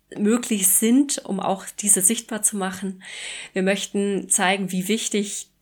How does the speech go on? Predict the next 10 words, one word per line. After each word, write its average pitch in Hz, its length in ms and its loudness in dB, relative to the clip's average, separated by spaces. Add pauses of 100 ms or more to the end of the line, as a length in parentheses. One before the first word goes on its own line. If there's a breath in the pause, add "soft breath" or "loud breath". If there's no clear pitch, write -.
(140)
diese 208 240 4
Arbeit 185 400 2
gerade 175 200 0
mit 180 140 -2
Kindern 196 320 -6
und, 185 200 -12
und 180 120 -4
Jugendlichen 208 560 -4
ist. - 340 2 (500 loud breath)
Ähm, 190 580 2